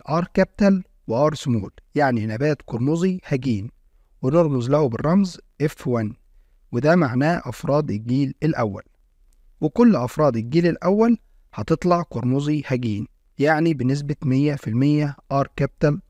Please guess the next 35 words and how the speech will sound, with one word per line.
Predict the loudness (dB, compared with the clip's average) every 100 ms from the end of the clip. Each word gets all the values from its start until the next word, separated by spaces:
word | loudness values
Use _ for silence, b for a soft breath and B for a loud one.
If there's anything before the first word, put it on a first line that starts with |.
| -6
آر | -4 -4
سمول. | -4 -4 -4 -12 _ _ -20 _ _ _ -8
تعالى | -2 0
كده | 2 2 2
نقول | 2 0
الكلام | 0 0 0
ده | -2
تاني. | -4 -8 -12 _ 0
إحنا | 4 4
معانا | 2 0 0 0 -2 -6
نبات | -2 -2 -2
بسلة | -8 -2 -2 -2 -2
لون | 0 2 0
أزهاره | -2 -6 0 0 0 -6 -6
قرمزي، | -2 0 -2 -6 -14 _ _ _ _ -4
واللون | 2 4 4
القرمزي | 2 -2 -2 -2 -4
في | -4 -2
نبات | 2 2 2
البسلة | -2 -2 2 4 2 -2 _ _ _ -4
ده | 2 4 4
لون | 4 2 0
اللي | -4 -4
بيتحكم | -6 -4 -4 -4 -8
في | -6
ظهوره | -4 0 0 0 -4
جين | -4 0 2 2
سائد، | 0 -4 -4 -10 _ _ _
فياخد | -4 -2 0 -4 -6
حرف | -4 -4 -6
كابيتال | -4 -4 -4 -10 -10
اللي | -4 -2
هو | 0 0 0
آر | -4 -4 -2
كابيتال، | -4 -4 -10